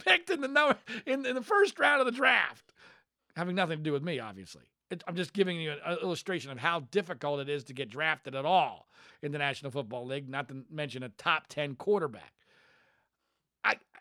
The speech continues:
I realize it's only eighth grade, but Josh was post-puberty. He's the same guy, same physical attributes, same mental personality traits.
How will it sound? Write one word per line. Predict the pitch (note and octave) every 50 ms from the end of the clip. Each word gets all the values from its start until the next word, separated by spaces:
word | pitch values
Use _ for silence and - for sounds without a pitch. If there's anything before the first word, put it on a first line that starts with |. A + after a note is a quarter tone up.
| _ -
I | - G3
realize | G3 A3 C#4+ D#4 C#4+ C4 G#3+ F#3
it's | F3+ - -
only | G#3+ G3+ G3 G3 F#3
eighth | E3+ F3 E3+ D3+ -
grade, | - D#3+ D3+ B2+ G2 E2 C#2+ _ _ _ _ _ _ -
but | D#3+ D3+
Josh | - - G#3+ A3 A3+ G3+ -
was | F3 D#3+ C3+
post-puberty. | - - F#3+ A#3+ C4 A3+ - - G3 G3+ G3+ G3 F#3 F#3 F#3 F3+ F3 F3 E3+ D#3+ - _ _ _ _ _
He's | - - E3+ D#3+ C3
the | D3 C#3+
same | - - A#3 B3 A#3+ A#3 G#3+ F3+
guy, | E3 F3 F3 E3+ E3+ E3+ E3 E3 D#3+ D#3 C#3+ _ _ _ _ _ _ -
same | - - G#3+ A3 A3+ A3+ A3 G3+ F#3+ _ _ _ _ _ _ _ _ _ _ F#3
physical | - G#3 F#3+ D#3 F#3+ D#3 D#3 F#3 F3+ E3+ E3+ E3 D#3+ D#3+ D#3+ - _ _ _ -
attributes, | F3 F3+ F3+ - - E3 C#3+ C#3 E3 E3 D#3+ D#3 D3 - - - _ _ _ _ _ _ _ - - -
same | - - G3 G#3 G#3+ G3 F3+ D#3+ D#3 _ - C#3+
mental | D#3 D#3+ F3 G3 G#3 E3+ F#3 F3+ E3+ E3+ D#3+ D#3+ D#3+ D#3 _ -
personality | - E3 G3 E3 - E3+ E3+ E3+ F3 F3+ F3+ F3 D#3+
traits. | - - F3 F3 E3+ E3 D#3+ - - - - -